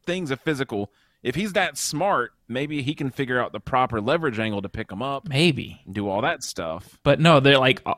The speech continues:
Speaker 2: the, the thing that it w-, Alan Moore did this on purpose was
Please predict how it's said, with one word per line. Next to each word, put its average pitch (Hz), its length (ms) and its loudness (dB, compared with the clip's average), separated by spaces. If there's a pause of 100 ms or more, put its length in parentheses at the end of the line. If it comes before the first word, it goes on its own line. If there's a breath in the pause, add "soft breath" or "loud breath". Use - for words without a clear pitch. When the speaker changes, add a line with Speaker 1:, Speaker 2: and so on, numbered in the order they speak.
Speaker 2:
the, 135 480 2
the 131 160 4
thing 165 640 2
that 131 420 2 (120)
it - 160 4
w-, 147 280 6
Alan 147 260 6
Moore 147 200 2
did 135 220 4
this 123 180 2
on 110 120 -2
purpose 120 500 0
was 110 420 -2